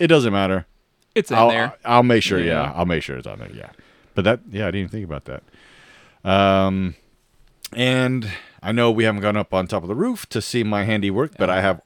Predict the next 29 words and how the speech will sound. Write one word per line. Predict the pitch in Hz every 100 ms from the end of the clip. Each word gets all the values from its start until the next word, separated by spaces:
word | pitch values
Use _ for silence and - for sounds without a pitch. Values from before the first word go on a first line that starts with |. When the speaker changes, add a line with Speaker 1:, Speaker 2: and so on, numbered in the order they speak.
| -
Speaker 1:
all | 90 90 95
four | 104 - 107 110
new | 113 127 131
panels, | 139 190 190 185 180 - -
the | -
two | 101 143 139
old | 135
ones | 127 127 -
taken | 127 120
off, | 120 160 - _ _ - - - _ _
and | 92 90 90 90
the | 92 90 87
four | - 98
new | 107 143
ones | 135 104
up | 101 -
there. | 98 104 110 123
Speaker 2:
There's | 117 110
a |
lot | 110 117 113
of | 117
free | 123 127
energy | 131 113 113
just | 107 - - _ _ _ _ _ -
dispersing | 117 - 120 120 117 110
out | 117 -
there. | 117 135
Speaker 1:
I | 82 90
know. | 90 80 69